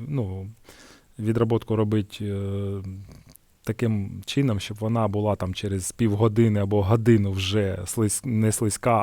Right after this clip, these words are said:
а чорна і чиста, і красива. Але згідно Д С Т У в нас є на, на це п'ять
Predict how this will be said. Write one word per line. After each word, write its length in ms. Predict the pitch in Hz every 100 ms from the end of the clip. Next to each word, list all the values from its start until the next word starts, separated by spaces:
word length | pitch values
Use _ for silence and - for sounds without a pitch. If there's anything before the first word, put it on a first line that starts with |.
| -
а 480 | 104 104 95 92 95 - - - -
чорна 540 | - 131 135 117 104 98
і 140 | 98
чиста, 540 | - 135 143 - 107
і 180 | 98 95
красива. 640 | - 113 - 160 156 104 - - - - -
Але 480 | 120 120 104 87 104 -
згідно 400 | 117 98 110 110
Д 160 | 107 113
С 120 | -
Т 120 | 113
У 220 | 117 127
в 100 | 120
нас 300 | 107 107 -
є 180 | 107 107 107
на, 240 | 113 101
на 160 | 104 104
це 200 | 107 98
п'ять 380 | 104 101 92